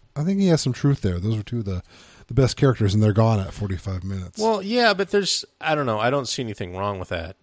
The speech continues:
Speaker 2: I, I don't see dilating that whole part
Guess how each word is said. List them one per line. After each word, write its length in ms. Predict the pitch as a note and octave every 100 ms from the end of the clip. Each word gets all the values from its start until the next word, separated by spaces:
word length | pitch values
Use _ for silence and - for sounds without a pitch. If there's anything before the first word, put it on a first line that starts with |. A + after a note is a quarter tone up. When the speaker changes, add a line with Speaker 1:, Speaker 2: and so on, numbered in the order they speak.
| -
Speaker 2:
I, 240 | A#2+ -
I 40 | A2+
don't 180 | A2 F#2+
see 240 | - G2
dilating 840 | F2 F#2 F#2+ F#2 F#2+ F#2 F2 F2 F2
that 200 | F2 E2+
whole 400 | A2 F#2+ F2 F2+ _ _ _ - -
part 400 | - G2 F2